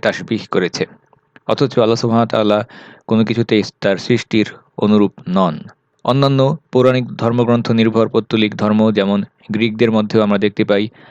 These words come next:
আল খালিক বা সৃষ্টিকর্তার ধারণার বিপরীতে একাধিক সৃষ্টিকর্তাকে তারা সাব্যস্ত করেছে। এক একজন এক এক বিষয় সৃষ্টি করেছে। অগ্নি উপাসক বা মাজুসি, তারা মনে করত যে ভালো বিষয়ের সৃষ্টিকর্তা একজন এবং খারাপ বিষয়গুলো, অশুভ বিষয়গুলো তার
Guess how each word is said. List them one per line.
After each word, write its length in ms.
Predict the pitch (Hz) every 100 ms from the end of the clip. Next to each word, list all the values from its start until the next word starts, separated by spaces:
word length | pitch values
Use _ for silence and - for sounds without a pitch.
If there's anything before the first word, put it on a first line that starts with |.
| _ _ -
আল 80 | 101 -
খালিক 300 | 110 110 107 -
বা 60 | 101 -
সৃষ্টিকর্তার 640 | 117 120 113 104 - 104 - _ -
ধারণার 300 | 98 107 107 104
বিপরীতে 420 | 104 110 104 104 92 - 104
একাধিক 340 | 120 120 113 - - - _ -
সৃষ্টিকর্তাকে 600 | 120 117 113 101 104 107 98
তারা 140 | 92 95
সাব্যস্ত 360 | 90 92 - 92
করেছে। 300 | 92 85 - 90 _ -
এক 80 | 107 113
একজন 240 | 104 110 - 110
এক 80 | 120
এক 60 | 98 101
বিষয় 280 | - 104 98 - _ -
সৃষ্টি 260 | 104 - 95
করেছে। 280 | 87 80 - - _ _ _ -
অগ্নি 200 | 123 131 135
উপাসক 280 | 139 131 120
বা 60 | 117 110
মাজুসি, 360 | 120 127 127 123
তারা 120 | 117 117
মনে 120 | 120 113
করত 180 | 110 113 113 110
যে 60 | 107 104
ভালো 140 | 113 117
বিষয়ের 280 | - 113 101
সৃষ্টিকর্তা 460 | 107 117 104 98 98
একজন 300 | 98 101 104 107 - - -
এবং 120 | 95 98 -
খারাপ 220 | 110 110 104
বিষয়গুলো, 440 | 98 101 95 95 92 101
অশুভ 200 | - 113 107 104
বিষয়গুলো 340 | - 104 98 95
তার 120 | 107